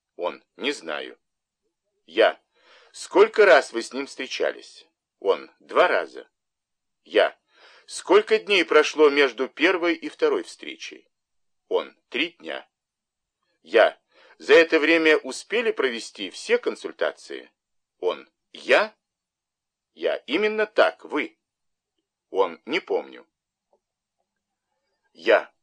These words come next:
Господин Шонс, я помогаю вам в последний раз.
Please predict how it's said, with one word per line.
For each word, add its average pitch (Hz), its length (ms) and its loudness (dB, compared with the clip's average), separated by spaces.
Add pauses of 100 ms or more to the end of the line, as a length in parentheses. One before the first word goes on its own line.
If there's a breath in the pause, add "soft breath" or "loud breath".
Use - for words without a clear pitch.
(880)
Господин 175 440 -6
Шонс, - 460 -6 (520)
я 170 240 0
помогаю 160 520 0
вам 82 180 -4
в - 100 -20
последний 139 480 -6
раз. - 340 -14